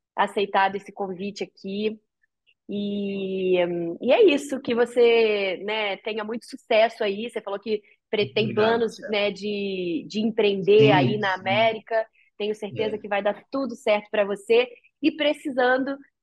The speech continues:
Speaker 1: a Leão Group vai tá sempre aqui pra você e pra sua família.
Speaker 2: Legal. O prazer foi meu. Agradeço sempre. Eu tinha até falado com,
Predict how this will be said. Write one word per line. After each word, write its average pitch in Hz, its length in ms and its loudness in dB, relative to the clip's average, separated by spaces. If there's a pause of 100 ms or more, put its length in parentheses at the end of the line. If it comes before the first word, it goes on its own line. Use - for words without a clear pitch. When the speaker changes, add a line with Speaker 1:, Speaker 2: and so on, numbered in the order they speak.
(160)
Speaker 1:
a 214 100 4
Leão 220 220 0
Group 208 220 -6
vai 202 160 -4
tá 190 140 -6
sempre 214 400 -6
aqui 214 240 -8
pra 180 140 -4
você 190 300 -6
e 185 60 -2
pra 185 140 -8
sua 180 140 -6
família. 165 440 -4 (300)
Speaker 2:
Legal. 110 580 -8 (500)
O 101 80 -10
prazer 123 360 -2
foi 165 120 -4
meu. 120 400 -2 (360)
Agradeço 110 1160 -6 (400)
sempre. 131 640 -6
Eu 123 120 -6
tinha - 140 -12
até 131 80 -12
falado 110 340 -10
com, 101 420 -14